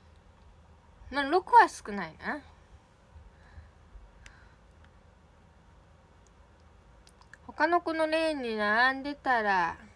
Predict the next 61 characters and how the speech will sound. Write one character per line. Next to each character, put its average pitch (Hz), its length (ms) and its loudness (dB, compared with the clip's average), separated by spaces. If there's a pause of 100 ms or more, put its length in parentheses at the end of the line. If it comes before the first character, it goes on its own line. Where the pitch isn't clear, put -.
(720)
イ 226 120 -6
エ 254 100 -2
ロ 269 200 -2
ー 277 40 -10
カ 262 400 0
ー 208 80 -8
ド、 202 260 -12 (240)
イ 226 140 -10
エ 262 100 -4
ロ 214 220 -2
ー 180 60 -8
一 202 340 -12
枚 226 240 -4
っ 185 40 -10
て - 160 -20
聞 185 200 -12
い - 20 -16
た 180 120 -12
よ。 185 160 -8
<gasps> - 40 -8 (2000)
じ 262 100 -4
ゃ 254 40 -2
あ、 247 280 4
他 240 480 0
の 320 200 -2
子 339 180 -6
の 359 160 0
レ 381 280 0
ー - 20 0
ン 359 40 0
に 311 120 -4
並 247 360 0
ん 285 60 -10
で 320 80 -8
た 311 240 -8
ら、 78 140 -14
イ 120 240 -8
エ 208 100 -4
ロ 226 100 -8
ー - 40 -14 (100)
カ 403 80 -6
ー 370 60 -8
ド 339 100 -12 (100)
一 233 320 -12
枚 330 240 -10
か - 200 -20
な。 285 160 -12 (760)
退 320 180 -2
場 339 140 0
し 330 120 -6
な 330 80 2
い 330 60 -4
ん - 20 -8
で、 269 80 -6
今 285 200 -6
切 - 160 -16
っ - 40 -20 (160)
た 220 280 0 (400)
ば 240 140 -6
か 220 180 -4
り？ 202 240 -4